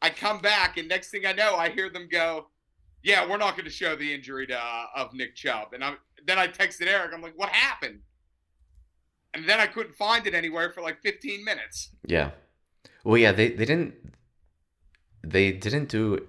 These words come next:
Speaker 2: they didn't, like, say what was wrong at first. That's what they should have done.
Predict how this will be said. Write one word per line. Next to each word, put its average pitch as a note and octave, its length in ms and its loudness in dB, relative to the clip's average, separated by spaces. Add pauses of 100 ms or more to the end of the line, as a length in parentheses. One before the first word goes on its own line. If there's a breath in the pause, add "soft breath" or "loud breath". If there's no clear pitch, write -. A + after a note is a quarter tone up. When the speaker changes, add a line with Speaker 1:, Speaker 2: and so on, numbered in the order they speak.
(120)
Speaker 2:
they F#2 100 2
didn't, B2+ 220 2
like, A2 140 0
say E2+ 300 0
what F2 180 0
was D2 160 -2
wrong C#2 520 -2
at - 120 -10
first. - 240 -10
That's A#2 200 4
what C#3+ 100 -2
they B2 80 6
should G2+ 180 -2
have D2 80 -4
done. C#2+ 320 -2